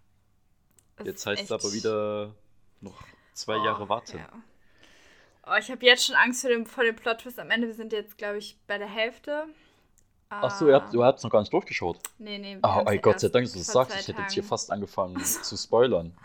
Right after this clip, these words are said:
Speaker 2: Ich hab gedacht, ihr habt
Speaker 1: Nein.
Speaker 2: schon durchgeschaut.
Speaker 1: Nein, nein, nein, nein.
Speaker 2: Ah,
Speaker 1: Wir haben ja
Speaker 2: okay.
Speaker 1: erst vor zwei Tagen angefangen oder so.
Speaker 2: Oh, dann könnt ihr euch ja noch richtig freuen. Krass.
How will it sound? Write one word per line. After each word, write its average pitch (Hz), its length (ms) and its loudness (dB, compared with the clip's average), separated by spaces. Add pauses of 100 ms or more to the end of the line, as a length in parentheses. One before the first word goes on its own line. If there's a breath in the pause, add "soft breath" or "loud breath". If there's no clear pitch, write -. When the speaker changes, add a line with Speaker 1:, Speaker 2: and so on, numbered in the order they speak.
(140)
Speaker 2:
Ich - 60 -6
hab 113 80 -6
gedacht, - 200 -2
ihr 403 60 6
habt 392 100 2
Speaker 1:
Nein. 392 60 -4
Speaker 2:
schon 95 80 -6
durchgeschaut. - 760 -2
Speaker 1:
Nein, 233 200 -6
nein, 208 360 0
nein, 220 240 -4
nein. 208 180 -4
Speaker 2:
Ah, 208 60 0
Speaker 1:
Wir 202 120 0
haben 226 180 -4
ja 226 80 4
Speaker 2:
okay. - 60 6
Speaker 1:
erst 220 200 2
vor 233 140 -4
zwei 220 220 2
Tagen 220 320 0
angefangen 220 520 -10
oder 202 180 -10
so. 208 160 -8
Speaker 2:
Oh, 101 120 2
dann 98 140 0
könnt 120 160 -2
ihr 107 40 6
euch 101 120 0
ja 117 60 -2
noch 101 140 0
richtig 139 300 -4
freuen. 90 460 -2
Krass. - 520 0